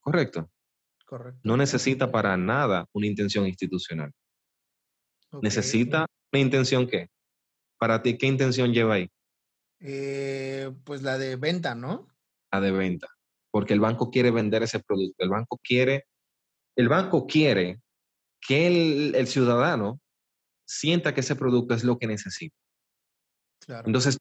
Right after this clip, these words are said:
Speaker 1: tú estás ahí para realizar esa interpretación. Cuando entras a cabina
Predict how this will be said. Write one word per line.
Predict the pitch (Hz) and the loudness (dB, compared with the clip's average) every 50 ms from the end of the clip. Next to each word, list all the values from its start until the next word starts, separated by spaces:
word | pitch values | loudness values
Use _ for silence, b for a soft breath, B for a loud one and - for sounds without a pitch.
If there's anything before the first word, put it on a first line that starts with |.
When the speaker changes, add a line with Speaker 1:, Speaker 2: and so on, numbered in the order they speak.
| - | 0
Speaker 1:
tú | - 143 165 185 196 208 202 - | 2 4 6 6 6 4 2 0
estás | - 120 - - 131 127 - | -4 -4 -2 -2 -4 -2 0
ahí | 135 135 151 | 0 0 2
para | 151 151 143 127 | 2 2 0 0
realizar | 107 101 101 101 95 - - 117 113 | 0 0 0 0 0 -2 -2 0 0
esa | 123 120 - | 0 -2 -2
interpretación. | 110 101 101 85 - - 92 - 82 - - 78 73 _ _ _ _ _ _ _ _ _ _ _ _ _ _ _ _ _ _ _ _ _ _ _ _ _ _ _ _ _ _ _ _ _ _ _ - | -4 -6 -6 -4 -2 -4 -2 -4 -4 -8 -8 -10 -10 _ _ _ _ _ _ _ _ _ _ _ _ _ _ _ _ _ _ _ _ _ _ _ _ _ _ _ _ _ _ _ _ _ _ _ 0
Cuando | 135 143 143 147 143 143 143 147 | 2 2 2 2 2 2 2 2
entras | 160 175 170 180 165 - 160 | 2 0 0 0 0 0 -2
a | 135 | 0
cabina | - 131 127 123 117 101 90 85 | 0 2 2 2 2 0 -2 -6